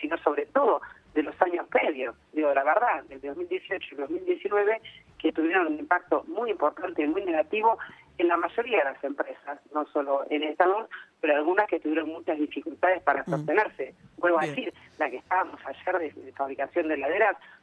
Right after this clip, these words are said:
Speaker 1: durante el gobierno anterior, eh, producía, eh,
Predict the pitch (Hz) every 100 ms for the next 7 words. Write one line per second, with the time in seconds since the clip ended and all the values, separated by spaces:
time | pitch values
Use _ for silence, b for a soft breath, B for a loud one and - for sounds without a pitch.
0 | _ 147 147 139 151 143 139 135 131 131
1 | 131 143 160 160 143 139 139 180 226 -
2 | - - _ _ _ _ _ _ - 170
3 | 160 156 147 143 - _ - _ 160 156
4 | 147 - 202 214 214 196 - 160 147 139